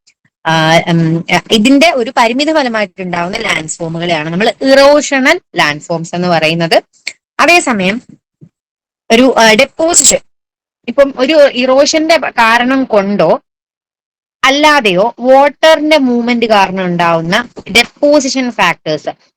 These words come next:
already, ആ, നീങ്ങി അനങ്ങി മൂവ് ചെയ്ത് വന്ന ആ ഒരു സോയിലോ അല്ലെങ്കിൽ റോക്കോ അല്ലെങ്കിൽ ഒരു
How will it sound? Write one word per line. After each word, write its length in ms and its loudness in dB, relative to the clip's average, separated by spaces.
already, 680 2
ആ, 80 4
നീങ്ങി 580 2
അനങ്ങി 520 0
മൂവ് 340 2
ചെയ്ത് 360 -2
വന്ന 440 -2
ആ 60 0
ഒരു 140 2
സോയിലോ 500 2
അല്ലെങ്കിൽ 340 2
റോക്കോ 400 2
അല്ലെങ്കിൽ 420 0
ഒരു 220 4